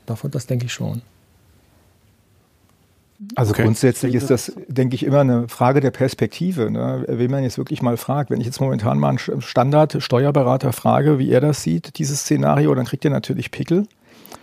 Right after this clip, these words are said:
Speaker 2: Zu Recht, äh, weil ihm sein ganzes Geschäft wegbricht, weil der in der Regel über sechzig Prozent seiner Routine oder seines Umsatzes und auch seiner Erträge zum Teil eben mit diesem Routinegeschäft macht. Das heißt, wenn man ihm das wegnimmt, Stichwort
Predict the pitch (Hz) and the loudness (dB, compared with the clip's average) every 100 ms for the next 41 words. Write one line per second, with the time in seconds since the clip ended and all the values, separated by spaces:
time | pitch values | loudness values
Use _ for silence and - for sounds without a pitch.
0 | _ - 123 110 165 - - 151 135 139 | _ -4 0 2 2 -2 -2 0 2 2
1 | 135 131 127 127 139 - - - 156 127 | 2 2 2 0 -2 -8 -12 -8 -4 0
2 | 165 - 104 - - - 123 117 131 123 | 0 2 -2 0 -6 -2 0 2 2 2
3 | 127 127 131 120 127 - 143 127 - 131 | 2 0 2 0 0 -4 -4 -4 0 0
4 | 131 127 120 113 - 127 131 - - - | 2 2 2 0 -2 -2 -2 -6 -16 -12
5 | - 123 113 123 120 - 135 131 - 131 | 2 4 4 4 2 0 0 0 -2 0
6 | 120 - 123 107 107 110 120 - 120 117 | 0 2 0 0 0 -2 -2 -4 -2 0
7 | 117 123 117 123 123 113 - 123 113 110 | 2 0 0 0 0 0 -2 0 0 0
8 | 113 - 131 139 - - 113 120 - 123 | -4 -4 0 0 0 -8 -2 -2 0 0
9 | 143 123 120 131 - 165 180 214 - _ | 2 0 0 -2 0 2 4 2 -4 _
10 | - - 123 127 123 120 | -14 -8 -6 -4 -4 -4